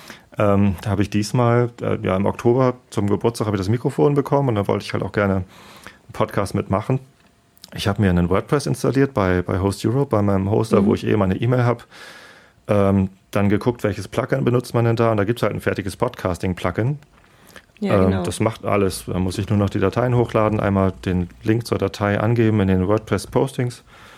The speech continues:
Speaker 1: und fertig. Also das war unglaublich, wie leicht das ist, irgendwie einen Podcast zu machen mittlerweile.
Speaker 2: Ja. Mir schnurrt hier gerade wieder die Katze ins Mikro. Ich hoffe, das stört dann nicht. Aber das gehört auch irgendwie dazu. Die tanzt hier gerade rum.
Speaker 1: Ich höre sie gar nicht.
Speaker 2: Nee, nee.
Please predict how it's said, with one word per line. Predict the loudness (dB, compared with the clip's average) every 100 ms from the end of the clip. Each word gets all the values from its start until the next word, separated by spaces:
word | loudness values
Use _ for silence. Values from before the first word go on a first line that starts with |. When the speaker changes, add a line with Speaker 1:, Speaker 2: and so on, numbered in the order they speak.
| -20 _ _
Speaker 1:
und | 2 4 2 0
fertig. | -6 -6 -4 -8 -10 -2
Also | 0
das | 0 0
war |
unglaublich, | 0 2 0 0 -2
wie | 0
leicht | 0 0 -2
das | -4
ist, | -4 -8 -8
irgendwie | -4 -2
einen | -2
Podcast | -2 -4 -4 -6
zu | -6
machen | -4 -4
mittlerweile. | -6 -8 -8 -6 -2
Speaker 2:
Ja. | 0 0 -4 -12 -20 _ _ _ _ -20 -20 -18 0
Mir | 0
schnurrt | 2 2 4
hier | 2 0
gerade | 2 2
wieder | 2 2
die | 0
Katze | -4 -6 -4
ins | -4 -2
Mikro. | -4 -4 0
Ich | 2 2
hoffe, | 2 2
das | -2
stört | -6 -8 -6
dann | -4
nicht. | -4 -4
Aber | -4
das | -4 -2
gehört | -2 -2
auch | -6 -6
irgendwie | -4 -4
dazu. | -6 -8 -6 -6
Die | -8
tanzt | -6 -4 -4 -6
hier | -6
gerade | -2 0
rum. | 4 2 2 -14 -20 -18 -16
Speaker 1:
Ich | -2
höre | 0
sie | 2 2
gar | 0
nicht. | -2 -6 _ -20 -20 -20 -20 -2
Speaker 2:
Nee, | 2 2 0 -4 -8
nee. | -6